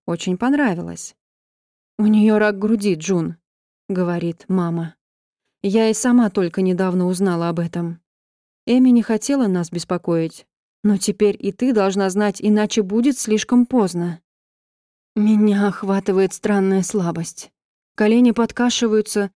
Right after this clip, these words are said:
и я опускаюсь в кресло. «Не может быть», повторяю я. «Этого не может быть!» «Джун, это ещё не всё»,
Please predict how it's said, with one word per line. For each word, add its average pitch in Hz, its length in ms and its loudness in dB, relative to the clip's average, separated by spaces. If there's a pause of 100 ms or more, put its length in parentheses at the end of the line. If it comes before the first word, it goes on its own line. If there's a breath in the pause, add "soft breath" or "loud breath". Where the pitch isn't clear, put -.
(280)
и 208 80 0
я 202 300 2
опускаюсь 185 800 -4
в - 120 -20
кресло. 170 580 -6 (720)
«Не 285 220 6
может 285 380 2
быть», 214 440 0 (440)
повторяю 185 600 0
я. 170 320 -6 (460)
«Этого 254 340 2
не 269 160 4
может 277 460 2
быть!» 247 480 0 (1080)
«Джун, 190 460 -2 (500)
это 220 200 0
ещё 214 300 0
не 226 180 4
всё», 170 440 -2